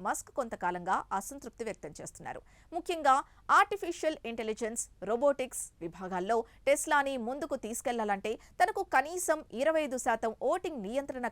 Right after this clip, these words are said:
ఉండాలని ఆయన స్పష్టం చేశారు. సరైన నియంత్రణ లేని పక్షంలో తనను సీఈఓ పదవి నుంచి తొలగించే ప్రమాదం ఉందని, ఆ స్థితిలో రోబోటిక్స్ రంగంలో పెట్టుబడులు పెట్టడం ఇష్టం లేదని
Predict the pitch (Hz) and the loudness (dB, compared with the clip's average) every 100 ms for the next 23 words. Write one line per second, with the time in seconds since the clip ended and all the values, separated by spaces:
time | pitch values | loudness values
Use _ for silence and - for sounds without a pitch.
0 | - 214 262 294 254 226 214 - - 240 | -6 -10 -2 -2 -2 -4 -8 -12 -2 0
1 | 311 285 - 165 - 180 151 156 147 - | 0 -2 -6 -8 -8 -12 -10 -8 -10 -12
2 | _ - - 180 240 311 285 277 311 302 | _ -18 -4 0 2 0 -6 -6 -2 0
3 | 294 254 302 330 269 - 262 269 277 - | 0 0 -2 -4 -6 -4 2 2 2 -6
4 | - 359 370 359 339 349 381 381 349 - | 4 4 6 2 0 -4 -2 -2 0 0
5 | - 285 269 - 269 202 190 240 247 220 | -2 -2 -6 -6 -4 -2 -2 -4 -4 -4
6 | - 196 294 381 311 226 214 247 - - | -2 -4 0 -2 -2 -2 -4 -4 -12 -10
7 | - 269 - 233 240 247 302 - 269 302 | -2 -2 -2 -6 2 2 2 0 6 8
8 | 339 320 302 269 269 285 277 262 254 247 | 6 2 -6 0 0 0 0 2 2 2
9 | 254 262 240 220 220 220 269 - - 247 | 0 2 0 -2 0 0 0 -12 -10 -8
10 | 220 170 226 247 247 | -6 -4 -2 -2 -4